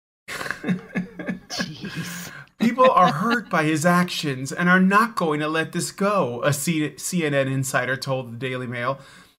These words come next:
Speaker 1: "It's like every woman over fifty in America has taken this as a personal insult, not even
Speaker 2: Be
Speaker 1: over
Speaker 2: for
Speaker 1: fifty."
Speaker 2: yourself, lady.
Speaker 1: Yeah, no, she, but I think what she's saying is, is that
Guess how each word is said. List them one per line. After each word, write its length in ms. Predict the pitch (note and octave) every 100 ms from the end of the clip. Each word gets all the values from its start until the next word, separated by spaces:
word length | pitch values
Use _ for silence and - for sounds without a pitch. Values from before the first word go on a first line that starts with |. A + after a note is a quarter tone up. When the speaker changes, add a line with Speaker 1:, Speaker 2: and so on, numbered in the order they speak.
| _ _ -
Speaker 1:
"It's 260 | A3 -
like 320 | C4 B3 A#3+
every 300 | G3 G#3 A#3
woman 340 | A3 G#3 G3+ G3+
over 260 | F#3+ F#3
fifty 480 | F#3 - G#3+ F#3 G#3
in 80 | F#3
America 840 | E3+ E3+ F3 G#3+ A3+ G#3+ - D3+ C3
has 220 | D3 D3
taken 420 | - F#3 G#3 F3+
this 220 | D3 C#3+
as 200 | - D#3+
a 60 | F3+
personal 600 | F3+ D#3 D3 - D#3 D#3+ -
insult, 520 | G3+ A#3 - D3 A#2+
not 180 | C#3 D3+
even 260 | D#3 D3+ C#3+ -
Speaker 2:
Be 160 | F4 F4+
Speaker 1:
over 120 | F4+
Speaker 2:
for 60 | F4
Speaker 1:
fifty." 80 | D#4+
Speaker 2:
yourself, 680 | E4+ F4+ - D#4 D#4+ D#4
lady. 520 | B3 C#4 C#4+ D4+ C#4 - _ - - -
Speaker 1:
Yeah, 280 | C#3+ D#3+ C#3
no, 320 | - G3+ A#3 F3+
she, 200 | - F#3+
but 200 | D#3+ D3
I 100 | D#3+
think 220 | E3+ G#3+
what 120 | G#3+ F#3
she's 220 | F3+ C#3+
saying 340 | D#3+ F3 F3+
is, 200 | D3+ C3
is 140 | C3 A#2+
that 340 | C3 A#2+ -